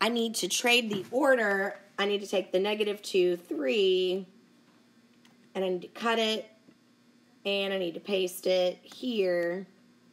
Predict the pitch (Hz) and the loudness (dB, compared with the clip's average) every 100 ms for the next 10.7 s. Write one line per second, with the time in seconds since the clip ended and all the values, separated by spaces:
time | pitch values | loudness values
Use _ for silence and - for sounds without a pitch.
0 | _ - _ _ _ _ _ _ _ _ | _ -20 _ _ _ _ _ _ _ _
1 | _ _ _ _ _ - 196 180 165 - | _ _ _ _ _ -6 -2 -2 -4 -10
2 | - 208 254 294 269 254 202 196 185 180 | -10 -2 2 4 2 2 -2 -2 0 2
3 | 175 175 175 - - _ - 214 226 220 | 2 2 0 -4 -16 _ -6 0 2 4
4 | 214 208 202 196 175 175 175 - - 226 | 4 4 2 2 2 2 -2 -12 -8 2
5 | 220 220 220 - - - 185 190 196 185 | 2 2 0 -6 -8 -2 -2 0 -2 -2
6 | 190 180 175 175 165 170 160 156 170 160 | -2 -2 -2 0 0 -2 -6 -6 -6 -8
7 | - 208 214 214 208 202 208 - - - | -4 -2 0 2 2 0 -2 -8 -6 2
8 | 190 170 170 165 160 - - 175 170 165 | 6 6 4 2 -2 -8 -6 0 2 0
9 | - 147 151 156 - 147 147 202 - - | -2 -4 -4 -6 -4 -6 -6 -8 -16 -20
10 | - - 339 - 175 170 | 0 4 4 4 0 -2